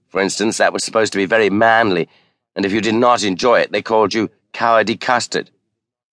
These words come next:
I don't think it is cowardly not to want someone to hit you with his fist and make your nose bleed. The trouble was that when I used to hit back, I always sprained my thumb or grazed my knuckles.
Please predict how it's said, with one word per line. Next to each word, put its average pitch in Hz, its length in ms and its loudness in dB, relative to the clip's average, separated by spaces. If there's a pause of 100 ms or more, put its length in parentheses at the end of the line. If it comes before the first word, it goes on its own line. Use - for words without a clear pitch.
(200)
I 101 160 2
don't 92 220 0
think 95 140 -4
it 92 60 0
is 131 180 0
cowardly 78 500 0
not 92 240 0
to 95 60 -8
want 90 220 0
someone 85 360 0
to 85 100 -2
hit - 220 -6
you 101 80 -2
with 82 140 -4
his 80 140 -6
fist - 340 -4 (420)
and 104 120 0
make 101 220 0
your 92 80 0
nose 107 300 2
bleed. 76 360 -4 (1400)
The 139 80 -2
trouble 156 360 2
was 117 360 4
that 113 100 -4
when 147 140 2
I 165 60 4
used 131 200 0
to 110 80 -2
hit 95 300 -6
back, 78 340 0 (540)
I 160 140 4
always 110 300 2
sprained 98 380 0
my 107 180 4
thumb 87 560 0
or 82 180 0
grazed 110 420 0
my 107 160 2
knuckles. - 580 -4